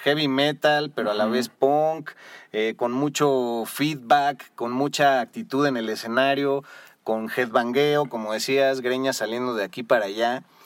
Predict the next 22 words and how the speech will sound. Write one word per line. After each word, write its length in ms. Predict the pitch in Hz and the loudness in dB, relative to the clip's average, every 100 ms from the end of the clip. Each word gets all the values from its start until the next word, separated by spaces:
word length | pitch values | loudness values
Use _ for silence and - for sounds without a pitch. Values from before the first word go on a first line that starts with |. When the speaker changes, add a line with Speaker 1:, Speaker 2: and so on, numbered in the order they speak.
| - - - - | -20 -20 -18 -12
Speaker 1:
Y, 320 | 104 104 104 | -8 -8 -8
pues, 140 | 92 113 | -4 2
bueno, 260 | 175 214 | 2 2
seguramente 600 | 143 131 156 160 156 151 | 0 2 2 0 -2 0
la 160 | 139 120 | 2 2
señora 320 | 123 120 143 | 0 2 2
de 60 | 135 | 4
la 100 | 117 | 0
limpieza 460 | 113 113 131 135 | -2 -2 0 -2
que 100 | 113 | -4
pasaba 440 | 87 101 - 123 127 | 0 2 4 4 2
a 40 | |
limpiar 340 | 113 127 123 | 0 0 2
Speaker 2:
<laughs> 60 | 120 | 0
Speaker 1:
después 260 | 120 131 131 | -2 0 0
del 140 | 123 | 0
escenario 480 | 113 117 208 160 220 | -4 -2 0 2 2
<laughs> 160 | 202 | 2
sacaba 460 | 165 170 - 147 147 | 2 0 4 4 4
así 80 | 143 | 2
de 120 | 135 | -2
que, 120 | 127 | -4